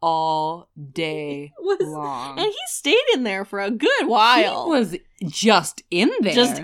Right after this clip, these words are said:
Speaker 2: in the sewers.
Speaker 1: Now, here's the thing. Like, a lot of manholes, like Colin pointed out, aren't just sewer system. It's just a very tight hole.
Speaker 2: Yeah.
Speaker 1: Where you put one man in
Speaker 2: And
Speaker 1: there.
Speaker 2: they, they later referred to it as a storm drain, which is a different thing.
Speaker 1: Maybe
Speaker 2: That's
Speaker 1: he
Speaker 2: where
Speaker 1: just
Speaker 2: it lives.
Speaker 1: <laughs> Maybe he just went on an adventure.
Speaker 2: He just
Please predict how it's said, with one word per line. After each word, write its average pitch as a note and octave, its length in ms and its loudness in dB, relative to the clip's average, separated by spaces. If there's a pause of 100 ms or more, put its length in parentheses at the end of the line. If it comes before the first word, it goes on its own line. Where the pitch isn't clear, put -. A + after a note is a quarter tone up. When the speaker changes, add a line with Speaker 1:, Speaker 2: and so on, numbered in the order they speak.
Speaker 2:
in C4+ 300 4
the C4+ 120 6
sewers. A#3+ 680 2
Speaker 1:
Now, B3 280 4
here's E4+ 260 2
the A3+ 140 -2
thing. C4+ 440 0
Like, F#3 260 -4
a G3 80 -4
lot A3 260 2
of D#4+ 60 2
manholes, G3 880 -2 (100)
like E3 380 -2
Colin G#3 400 -2
pointed D3+ 280 -4
out, C#3+ 240 -8
aren't D4+ 280 0
just G3 280 -8
sewer A3+ 260 -2
system. D3+ 360 -8
It's D4 180 -2
just G4+ 160 -6
a G#3 60 0
very F#3 380 -2
tight D#3+ 360 -6
hole. E3 380 -6
Speaker 2:
Yeah. B3 580 6 (240)
Speaker 1:
Where G#3+ 120 -4
you G#3 60 2
put G3+ 200 4
one G#3+ 260 6
man D#4 280 6
in F#3+ 160 -2
Speaker 2:
And C4 160 8
Speaker 1:
there. A3 160 6
Speaker 2:
they, D4 280 0
they B3 60 -12
later F#4 380 -4
referred B3+ 340 -4
to A#3 80 0
it G#3+ 60 -2
as G#3 180 -4
a G#3+ 60 2
storm D#4 460 -2
drain, G3 340 -4
which G3+ 160 -6
is G#3 100 -2
a G#3+ 120 4
different A3+ 600 2
thing. A3+ 540 2
Speaker 1:
Maybe C4 240 2
Speaker 2:
That's G4 200 2
Speaker 1:
he - 40 4
Speaker 2:
where A3+ 140 6
Speaker 1:
just A3+ 80 -8
Speaker 2:
it A4+ 220 0
lives. F#3 560 -4
Speaker 1:
<laughs> - 20 -20
Maybe A#3 640 0
he D#5 180 -12
just G4 200 -2
went D#4 160 -2
on D4+ 180 2
an B3+ 80 0
adventure. G#3 480 -6
Speaker 2:
He F#4 60 2
just C5+ 200 -4